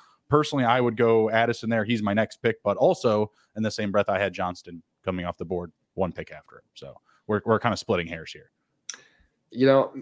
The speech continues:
Speaker 2: I, I, you, you see, you like, you like the overall offense.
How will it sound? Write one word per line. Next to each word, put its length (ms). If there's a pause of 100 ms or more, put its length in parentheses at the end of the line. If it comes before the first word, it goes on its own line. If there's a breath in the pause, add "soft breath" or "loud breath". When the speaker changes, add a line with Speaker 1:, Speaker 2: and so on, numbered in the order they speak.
(100)
Speaker 2:
I, 360
I, 80 (120)
you, 240
you 140
see, 260
you 260
like, 360
you 200
like 200
the 240
overall 800
offense. 540